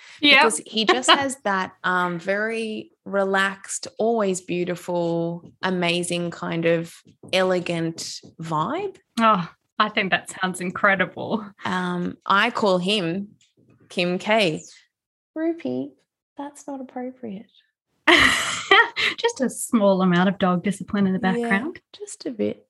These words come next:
Speaker 1: So two cats, two dogs. Uh, tell me their names and ages.
Speaker 2: Well, yes, that first original cat was Basil. Basil the cat's a black cat. Um, came up to me in the street.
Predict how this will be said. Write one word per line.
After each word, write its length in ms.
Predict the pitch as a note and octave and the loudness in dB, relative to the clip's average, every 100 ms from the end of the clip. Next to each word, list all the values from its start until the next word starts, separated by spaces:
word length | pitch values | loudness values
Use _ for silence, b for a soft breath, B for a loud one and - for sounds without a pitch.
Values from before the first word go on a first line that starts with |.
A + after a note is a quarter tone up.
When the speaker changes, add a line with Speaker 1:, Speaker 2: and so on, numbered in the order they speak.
| - | 0
Speaker 1:
So 300 | C4 A3+ G#3+ - | 4 4 4 0
two 180 | D#4 D#4+ | 0 2
cats, 300 | B3+ A3+ - | 2 2 -2
two 200 | - A#3+ | 0 2
dogs. 560 | G#3 F3+ D#3+ E3 - B B B | 4 2 2 -2 -10 B B B
Uh, 200 | G3 G3 - | 2 2 0
tell 200 | - A#3+ | -2 2
me 200 | A#3+ A3+ | 2 2
their 420 | A3 G3 F#3+ - _ _ - | 0 0 0 -4 _ _ -12
names 380 | F#3+ G#3+ A3 G3 | -4 0 0 0
and 80 | F3 | -2
ages. 480 | D#3 D#3+ - F#3 - - | -2 -8 -10 -12 -14 -8
Speaker 2:
Well, 480 | G#3 G#3+ G#3+ G3+ - | -2 2 2 2 0
yes, 360 | F#3+ F3+ E3 - | -2 -2 -4 -2
that 340 | G#3+ A3 - - | 0 0 -6 -6
first 340 | G#3+ G#3 G#3 | 0 0 0
original 580 | F#3 F3+ G#3+ G#3 G3 F3 | -2 0 -2 -2 -4 -4
cat 340 | - F#3 - - | -4 -6 -6 -6
was 180 | E3+ E3 | -4 -4
Basil. 760 | E3+ D3+ D#3 F3 A3+ D#4 D#4 _ - | -6 -8 -6 -4 -4 -4 -6 _ -4
Basil 300 | F3+ F3+ F3+ | -4 -2 -6
the 100 | F3 | -8
cat's 480 | - G#3+ C4+ C#4 F3 | -6 -6 -6 -8 -8
a 40 | |
black 360 | - F3+ - - | -4 -4 -6 -8
cat. 500 | A#3+ C4+ C#4+ - - _ | -6 -6 -6 -14 -16 _
Um, 640 | - E3+ E3 D#3+ - F3+ G3+ _ _ | -12 -10 -8 -8 -8 -10 -16 _ _
came 280 | - F3 F3 | -10 -6 -4
up 140 | F3 - | -6 -8
to 120 | - | -6
me 160 | E3 D#3+ | -4 -2
in 100 | D#3+ | -4
the 60 | |
street. 680 | D#3 - G#3+ G#3+ G#3+ - - | -4 -4 -4 -4 -4 -8 -10